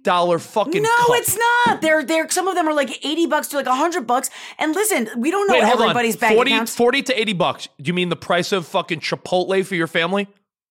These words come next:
Speaker 1: For a dinner?
Speaker 2: First of all, do not f-, f-, money shame people. Okay, we don't know. Uh, everyone is in a different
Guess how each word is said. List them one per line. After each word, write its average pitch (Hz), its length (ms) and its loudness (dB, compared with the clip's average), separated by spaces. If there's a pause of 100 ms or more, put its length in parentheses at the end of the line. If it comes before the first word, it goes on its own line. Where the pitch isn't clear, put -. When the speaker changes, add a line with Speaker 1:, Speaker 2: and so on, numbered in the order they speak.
(160)
Speaker 1:
For 175 100 2
a 151 60 0
dinner? 170 440 0
Speaker 2:
First 247 300 -2
of 262 80 -4
all, 247 80 2
do 220 160 -4
not 294 320 0 (380)
f-, - 240 -14
f-, - 40 -12
money 233 360 2
shame 143 340 -4
people. 127 460 -10
Okay, 190 180 -4
we 277 140 -4
don't 339 200 0
know. 285 260 4
Uh, 254 220 0
everyone 320 440 0
is 277 100 -2
in 269 80 -2
a 226 60 0
different 254 440 -2